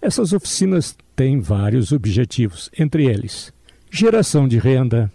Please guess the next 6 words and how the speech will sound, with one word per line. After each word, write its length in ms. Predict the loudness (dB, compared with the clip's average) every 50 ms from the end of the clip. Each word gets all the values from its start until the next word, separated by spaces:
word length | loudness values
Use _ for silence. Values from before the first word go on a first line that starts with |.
| _ _ _ -6 -6
através 500 | -4 -2 0 0 0 0 0 0 2 0
então 260 | 0 0 2 0 0
da 120 | 0 -2
confecção 720 | 0 0 -2 -2 0 -2 -4 -4 -6 -6 -2 0 2 2 2
e 60 | 2
comercialização 960 | 0 0 0 0 0 0 -2 -2 0 0 -2 -2 0 0 0 0 0 0